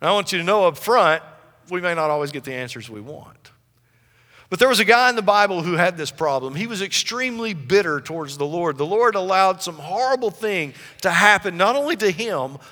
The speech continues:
but to his nation. This guy's name was Jeremiah, and he was a prophet in the Old Testament. And he served the Lord during a time when Israel was defeated. And not only were they defeated,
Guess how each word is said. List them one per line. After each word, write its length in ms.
but 160
to 140
his 220
nation. 560
This 100
guy's 320
name 240
was 160
Jeremiah, 720
and 100
he 100
was 120
a 60
prophet 480
in 100
the 120
Old 200
Testament. 500
And 180
he 440
served 560
the 80
Lord 440
during 260
a 60
time 400
when 160
Israel 640
was 260
defeated. 760
And 140
not 160
only 200
were 140
they 160
defeated, 640